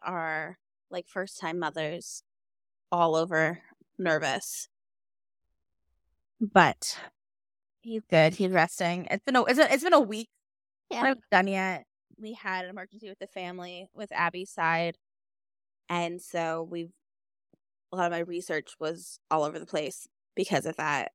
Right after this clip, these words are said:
Speaker 1: And so we're recording later, but also earlier. It's weird. And then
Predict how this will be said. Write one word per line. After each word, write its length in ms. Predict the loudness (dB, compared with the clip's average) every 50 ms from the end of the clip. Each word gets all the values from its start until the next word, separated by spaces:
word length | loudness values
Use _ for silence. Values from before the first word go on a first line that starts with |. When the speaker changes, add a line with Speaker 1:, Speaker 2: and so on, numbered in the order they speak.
| _ -8
Speaker 1:
And 160 | -6 -4 -2 0
so 100 | 2 2
we're 80 | 4 2
recording 440 | 0 0 0 0 2 2 0 0 2
later, 480 | 2 2 2 2 0 0 0 -2 -2 -2
but 100 | -2 0
also 320 | 0 0 0 -2 -2 -2 2
earlier. 500 | 2 4 4 4 4 4 4 4 2 0 -2 -2
It's 200 | -4 -4 -2 -2
weird. 240 | 0 0 0 0 -2 _ _ _ _ _ _ _ _ 6
And 280 | 8 8 10 10 8 8
then 460 | 6 6 4 4 2 0 0 -2 -4